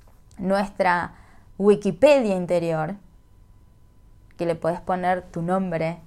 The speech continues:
y le agregás la parte pedia y en función a eso es, al menos para mí, es como más,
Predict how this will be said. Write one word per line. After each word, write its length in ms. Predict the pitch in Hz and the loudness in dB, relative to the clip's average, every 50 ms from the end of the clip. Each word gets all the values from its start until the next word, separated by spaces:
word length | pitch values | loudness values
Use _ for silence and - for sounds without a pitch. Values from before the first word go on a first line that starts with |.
| - - | -16 -10
y 80 | - 175 | -8 -6
le 100 | 165 156 | -6 -6
agregás 440 | 151 147 151 151 156 160 165 - - | -6 -6 -6 -6 -6 -6 -6 -8 -10
la 140 | - - 170 | -12 -10 -8
parte 380 | - 175 165 165 - - - - - - - | -6 -6 -6 -6 -8 -12 -12 -14 -12 2 6
pedia 520 | 269 240 220 190 175 170 - 98 - - - | 8 8 8 6 2 -2 -2 -2 -4 -4 -8
y 80 | - | -10
en 120 | 175 160 156 | -10 -8 -8
función 360 | - 160 160 160 - 175 175 | -8 -10 -8 -8 -8 -8 -6
a 140 | 165 165 165 | -6 -6 -6
eso 300 | 175 - - 190 185 175 - - - - - - - - - - - - - - - - - - - - - - - - - | -6 -6 -6 -6 -6 -6 -10 -14 -20 -20 -20 -20 -20 -20 -20 -20 -20 -20 -20 -20 -20 -20 -20 -20 -20 -20 -20 -20 -14 -8 -4
es, 360 | 175 175 180 185 180 - - - - - - - - - | -2 -2 -2 -4 -6 -10 -20 -20 -20 -20 -20 -20 -18 -4
al 160 | - 170 170 175 | -2 -2 0 0
menos 180 | 185 202 202 | -2 -2 -2
para 220 | 202 180 160 160 160 | -2 -4 -4 -4 -4
mí, 180 | 170 180 185 | -4 -6 -6
es 100 | 180 175 | -6 -8
como 380 | 180 - 170 165 156 147 147 147 | -8 -10 -10 -8 -10 -10 -10 -8
más, 440 | 160 170 170 170 180 170 - - | -6 -4 -4 -4 -4 -6 -10 -16